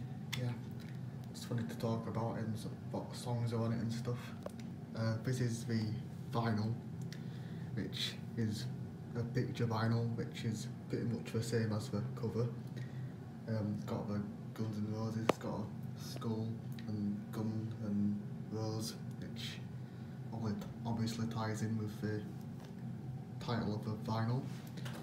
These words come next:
And then the back, a picture of the original Appetite lineup, and the track listing,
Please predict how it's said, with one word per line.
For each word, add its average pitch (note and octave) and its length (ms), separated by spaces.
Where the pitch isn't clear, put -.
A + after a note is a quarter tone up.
And A2+ 160
then G#2+ 140
the A#2+ 100
back, - 380
a G2+ 120
picture - 380
of G#2+ 180
the G2+ 100
original A2+ 520
Appetite A2+ 500
lineup, A2 320
and G#2+ 420
the G#2 320
track - 320
listing, A#2 480